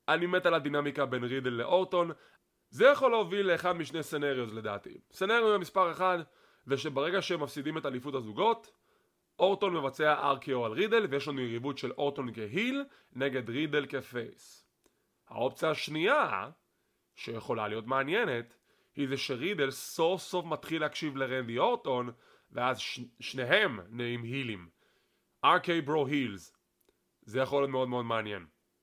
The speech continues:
איך שהוויכוח הזה יסתיים, הסטריט פרופטס באים לרידל, הוא אומר להם, "היי, תקשיבו, אני אוהב אתכם, אבל אתם יודעים, רנדי זה רנדי." הם זורקים את הקאץ' פרייז שלהם, מדברים על קרב הזוגות שיש להם בהמשך הערב,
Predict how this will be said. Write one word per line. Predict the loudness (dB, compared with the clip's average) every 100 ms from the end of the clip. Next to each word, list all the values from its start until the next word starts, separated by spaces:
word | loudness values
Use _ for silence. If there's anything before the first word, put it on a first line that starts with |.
| _ _ _ _ _ _ _ 0
איך | 2
שהוויכוח | 4 2 2 0 2
הזה | 0
יסתיים, | -2 -2 2 4 4
הסטריט | 0 -2 -2
פרופטס | 2 2 2 -2 -4 -20 _ -12
באים | -6 -6 -2
לרידל, | 4 6 6 4 0 -6 _ _ -4
הוא | 2
אומר | 4 4
להם, | 4
"היי, | 4 4
תקשיבו, | 2 4 6 8 6
אני | 4 6
אוהב | 4 4
אתכם, | 0 4 4 6 2 0
אבל |
אתם | -2 -2
יודעים, | -2 0 0 0 -2 -4 -12 -4
רנדי | 0 2 2 0 0
זה |
רנדי." | 2 4 4 2 0 0 0 -2 -6 _ _ _ _ -6
הם | -6
זורקים | -4 -8 -6
את |
הקאץ' | -2 2 2
פרייז | 2 -2
שלהם, | -2 -2 0 0 0
מדברים | 0 0 0
על | -2
קרב | 0 -2
הזוגות | -2 -2 -4
שיש | -4 -6
להם | -6 -6
בהמשך | -8 -8 -2
הערב, | 0 2 0